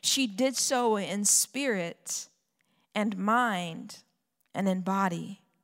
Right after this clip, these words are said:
She embodied for her community a new place they could live and prepared that place for those coming after her. As the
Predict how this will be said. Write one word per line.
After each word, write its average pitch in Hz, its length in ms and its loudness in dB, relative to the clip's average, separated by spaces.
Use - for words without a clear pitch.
She 233 220 -2
embodied 233 640 2
for 220 200 -4
her 208 140 -2
community 240 840 -2
a 202 80 -2
new 214 320 -2
place 240 600 0
they 226 240 2
could 208 220 -2
live 226 520 -2
and 214 140 -4
prepared 233 640 -4
that 226 260 2
place 240 520 -2
for 220 120 0
those 214 440 0
coming 190 380 -6
after - 360 -8
her. 185 280 -12
As 202 180 -4
the 196 140 -8